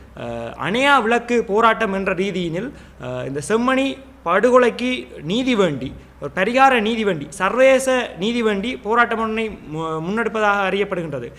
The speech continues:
இதில் நாங்களும் ஒரு பங்காக பங்கேற்றுக்கொண்டு,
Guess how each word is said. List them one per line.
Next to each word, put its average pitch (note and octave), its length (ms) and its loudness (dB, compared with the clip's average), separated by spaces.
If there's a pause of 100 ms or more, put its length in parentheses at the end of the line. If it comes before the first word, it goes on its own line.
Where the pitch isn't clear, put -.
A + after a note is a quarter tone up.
(180)
இதில் G#3 260 -2
நாங்களும் A#3+ 500 2
ஒரு G#3+ 200 2
பங்காக A3+ 380 4 (400)
பங்கேற்றுக்கொண்டு, G3+ 680 0